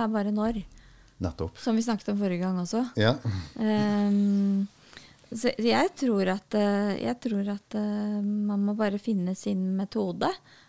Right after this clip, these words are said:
Speaker 1: Og for
Speaker 2: Ja.
Speaker 1: meg så er det å bruke streak, man kan kalle det det, eh, det er liksom en måte å bygge vaner på.
Speaker 2: Ja.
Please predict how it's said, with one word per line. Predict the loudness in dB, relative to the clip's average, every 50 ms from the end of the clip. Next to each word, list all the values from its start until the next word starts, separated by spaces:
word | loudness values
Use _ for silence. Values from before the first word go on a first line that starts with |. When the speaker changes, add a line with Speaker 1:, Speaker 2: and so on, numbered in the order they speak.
| _ _
Speaker 1:
Og | -10 -6 -2
for | 0
Speaker 2:
Ja. | 2
Speaker 1:
meg | 2 4 2 2 0
så | 0 -2 -2 0
er |
det | 0 0 0
å | -2 -2
bruke | -4 -6 -8 -8 -10
streak, | -12 -10 -8 -4 -2 -2 -2 -4 -6 -12 -16 -16 -16 -16 _ _ _ -20 -20 -20 -20 -20 _ -20 -20 _ _ _ _ _ -10 -8
man | -4 -4 -4 -4
kan | -4 -6 -4
kalle | -4 -4 -4 -2 -2 -2
det |
det, | -2 -4 -4 -6 -10 -18 -20 -20 -20 -20 -20 -18 _ -4 -2
eh, | -2 0 0 0 0 0 0 0 0 0 0 -2 -2
det | 0 0
er | 0 2 2 0
liksom | 0 0 0 0
en | 2 2 2
måte | 2 0 -2 -4 -6 -6
å | -2
bygge | -2 -2 -2 0 -2 -2 0
vaner | 0 -2 -2 -2 -2 -2 -2 -4 -4 -4 -6 -8 _
på. | -8 -8 -8 -8 -12 -20 _ _ -4
Speaker 2:
Ja. | -4 -4